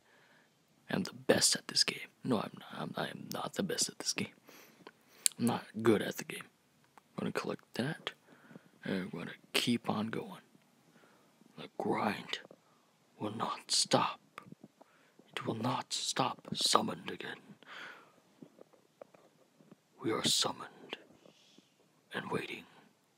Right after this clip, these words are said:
for player to respond. We're gonna fight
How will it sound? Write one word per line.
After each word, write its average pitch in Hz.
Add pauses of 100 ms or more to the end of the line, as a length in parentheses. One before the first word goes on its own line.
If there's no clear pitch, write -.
(800)
for -
player -
to - (480)
respond. - (1500)
We're -
gonna -
fight -